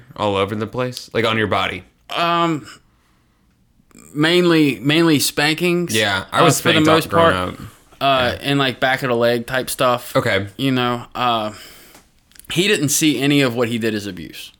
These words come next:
Speaker 1: Okay.
Speaker 2: He did the absolute best that he knew how to do.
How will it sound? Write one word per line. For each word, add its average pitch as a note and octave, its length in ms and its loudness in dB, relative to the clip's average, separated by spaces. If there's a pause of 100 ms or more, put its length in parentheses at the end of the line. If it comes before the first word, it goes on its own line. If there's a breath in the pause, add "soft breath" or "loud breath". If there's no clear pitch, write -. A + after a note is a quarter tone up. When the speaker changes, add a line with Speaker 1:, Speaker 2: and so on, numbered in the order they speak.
(160)
Speaker 1:
Okay. G2+ 280 -2
Speaker 2:
He D3 140 0
did D3 300 2
the C3+ 100 -2
absolute D3 520 -2
best B2+ 280 -2
that A2 140 -6
he B2+ 120 -4
knew B2 160 -2
how A2+ 180 -2
to G#2+ 80 -4
do. F#2 300 -10